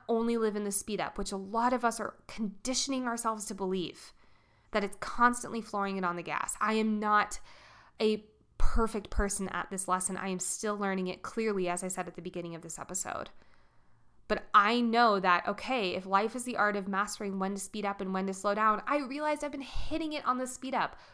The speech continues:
for a little bit too long, and that was just not working. And again, what you're doing isn't working. Stop doing it harder.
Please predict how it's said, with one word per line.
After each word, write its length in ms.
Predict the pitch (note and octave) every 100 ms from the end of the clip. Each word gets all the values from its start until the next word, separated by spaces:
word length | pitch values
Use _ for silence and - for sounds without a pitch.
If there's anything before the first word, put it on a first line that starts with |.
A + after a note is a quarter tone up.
| -
for 180 | - C4
a 80 | A#3+
little 240 | A#3+ C4
bit 180 | B3+ B3+
too 200 | - B3
long, 400 | A3+ G#3+ B3+ C4
and 360 | - G#3 G#3 G3+ -
that 240 | - G#3+ A#3+
was 180 | C4 -
just 260 | A3+ -
not 340 | G#3 F#3+ - F#3+
working. 440 | F#3 F#3 - A#3+ - _ -
And 100 | F#3+
again, 460 | F#3+ A#3 G#3+ F#3+ F#3
what 200 | F#3+ -
you're 100 | G3
doing 300 | G3+ G3 F#3+
isn't 260 | F#3 -
working. 320 | G#3+ B3 F#3+ F#3
Stop 320 | - F3 -
doing 180 | F3+ F3
it 80 |
harder. 440 | F3+ C#4 B3 F3